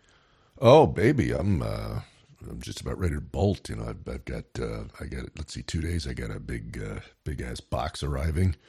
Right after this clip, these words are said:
on a flatbed, and gonna, you know, get a couple of guys to throw my shit in there. And, um, I've been doing nothing but taping boxes and packing with junk and selling furniture. And we had a, we had a,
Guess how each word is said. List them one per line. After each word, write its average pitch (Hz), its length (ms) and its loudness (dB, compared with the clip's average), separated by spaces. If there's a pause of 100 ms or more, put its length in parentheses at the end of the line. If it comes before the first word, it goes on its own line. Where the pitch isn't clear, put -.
(920)
on 71 100 0
a - 20 -2
flatbed, 104 600 8
and 92 180 4
gonna, 57 320 -4 (220)
you 64 80 -8
know, 62 100 -6 (100)
get 65 120 -10
a 62 60 -8
couple - 260 -8
of 69 80 -6
guys 69 320 -4
to 55 320 -6 (580)
throw - 220 -6
my 62 140 -6
shit - 280 -4
in 110 80 0
there. 92 300 6
And, 55 240 -2 (680)
um, 55 400 -8 (160)
I've - 80 -6
been 65 140 -6
doing 64 240 -6
nothing 82 320 -4
but - 220 -8 (240)
taping 85 380 2
boxes 71 540 -4
and 55 280 -8
packing 78 440 -6
with - 180 -12 (180)
junk 80 360 -6
and - 140 -8
selling 65 380 -6
furniture. 76 640 -6
And 98 300 -10
we 65 100 -8
had - 80 -6
a, - 40 -8 (220)
we 101 120 6
had 65 80 -2
a, - 60 -10